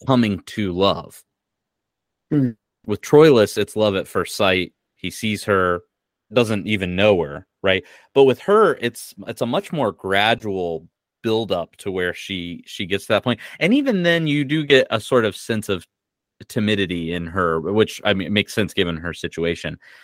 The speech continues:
Speaker 1: But I just found it very interesting that, um, the, the, the contrast there. And I don't know really what to make of it. Uh, I mean, certainly some of it, I guess, could be that Troilus is a prince, and so he's used to seeing something he likes and, you know,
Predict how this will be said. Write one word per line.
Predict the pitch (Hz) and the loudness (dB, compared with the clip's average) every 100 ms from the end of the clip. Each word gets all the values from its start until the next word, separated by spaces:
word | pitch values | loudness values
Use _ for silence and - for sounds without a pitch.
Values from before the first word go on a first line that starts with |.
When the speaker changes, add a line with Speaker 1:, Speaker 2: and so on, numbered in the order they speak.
| - _ | -20 _
Speaker 1:
But | 143 | 6
I | 160 | 6
just | 185 | 4
found | 208 185 | 2 2
it | 160 | 2
very | 135 127 101 | 2 2 2
interesting | 107 107 113 104 92 87 | -2 -6 -8 -6 -6 -2
that, | 87 82 - | -2 -4 -6
um, | 87 80 71 _ | -6 -8 -12 _
the, | 87 73 | -12 -10
the, | 95 101 | -2 -2
the | 90 92 | -2 -4
contrast | - - 107 101 92 80 - | -4 0 0 2 -2 -2 -4
there. | 80 69 - _ _ _ _ - | -8 -10 -16 _ _ _ _ -4
And | 104 | 0
I | 107 | 2
don't | 120 113 | 2 2
know | 107 107 104 101 98 92 - _ _ _ _ _ _ | 2 4 4 4 0 -2 -8 _ _ _ _ _ _
really | 156 190 175 | 2 4 6
what | 139 127 | 4 2
to | 131 | 0
make | 113 120 | 0 0
of | 120 104 | 0 2
it. | 101 - _ | 0 -2 _
Uh, | 101 95 | -4 -4
I | 101 | -4
mean, | 110 110 101 | -4 -4 -6
certainly | - 127 117 104 | -4 -4 -2 -4
some | - 117 | -2 -2
of | 107 | 0
it, | 101 - | -2 -2
I | 98 | -2
guess, | 98 95 | -2 -4
could | - 104 | -6 -10
be | 85 95 | -6 -4
that | 90 85 _ _ - 101 | -4 -6 _ _ -20 -16
Troilus | - 117 101 90 76 | -2 0 0 -2 -6
is | 92 92 | -8 -8
a | |
prince, | - - 98 90 - | -8 -4 -2 -2 -4
and | 92 | -6
so | 87 98 | -4 -4
he's | 87 90 85 | -4 -8 -6
used | 90 - | -8 -4
to | - 85 82 _ _ _ _ | -2 -2 -2 _ _ _ _
seeing | - - 104 | -4 0 2
something | 95 95 90 | 2 -2 -2
he | 82 92 87 | -2 -4 -4
likes | 76 92 90 87 - | -2 2 2 2 -2
and, | 85 85 78 | -2 -4 -6
you | 92 | -4
know, | 90 80 | -2 -2